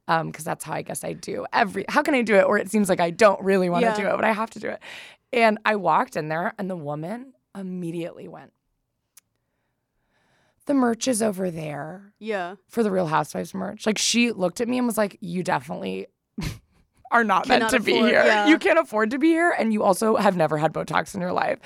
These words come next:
Speaker 2: Yeah.
Speaker 1: She knew, she was like, "The merch is over there." And I was like, "Wow. Well, now I feel embarrassed to be like, 'Actually, I'd like to get some Botox.'" I didn't get Botox.
Speaker 2: She pretty womaned you.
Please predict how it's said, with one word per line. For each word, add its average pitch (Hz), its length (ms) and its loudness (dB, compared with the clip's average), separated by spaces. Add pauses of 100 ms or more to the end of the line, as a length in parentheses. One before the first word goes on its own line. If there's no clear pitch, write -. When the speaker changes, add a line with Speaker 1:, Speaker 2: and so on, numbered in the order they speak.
(100)
Speaker 2:
Yeah. 208 320 -4
Speaker 1:
She 269 240 0
knew, 233 220 2
she 214 140 -6
was 202 100 -4
like, 202 140 -4
"The 185 60 -4
merch 165 240 -6
is 185 120 -6
over 160 180 -6
there." - 300 -12 (560)
And 233 120 -2
I 240 120 0
was 233 140 -4
like, 240 160 -6
"Wow. 196 500 -8
Well, 226 100 -4
now 240 140 0
I 285 80 -2
feel 294 160 -4
embarrassed 180 480 -4
to 180 60 -16
be 190 60 -10
like, 180 160 -10
'Actually, - 360 -10
I'd 165 80 -14
like - 140 -14
to 190 120 -16
get - 160 -16
some 175 140 -14
Botox.'" 175 320 -12
I 185 100 2
didn't 175 220 -6
get - 160 -10
Botox. - 540 -16
Speaker 2:
She - 160 -12
pretty 220 240 -10
womaned 196 300 -10
you. 160 260 -20